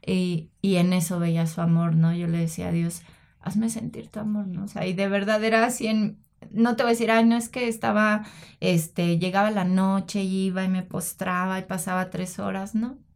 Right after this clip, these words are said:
O sea, en mis peores momentos, ¿no? Cuando le estaba cambiando el pañal a mi papá, yo le decía,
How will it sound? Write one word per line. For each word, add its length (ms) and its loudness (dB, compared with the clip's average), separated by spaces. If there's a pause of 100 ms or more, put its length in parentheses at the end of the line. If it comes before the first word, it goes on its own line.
(220)
O 160 -6
sea, 340 -6 (680)
en 200 4
mis 160 4
peores 320 2
momentos, 600 2
¿no? 220 -2
Cuando 340 -2
le 120 -2
estaba 320 -4
cambiando 400 -2
el 80 -6
pañal 360 2
a 140 0
mi 60 -2
papá, 460 -4
yo 120 -2
le 140 -6
decía, 480 -6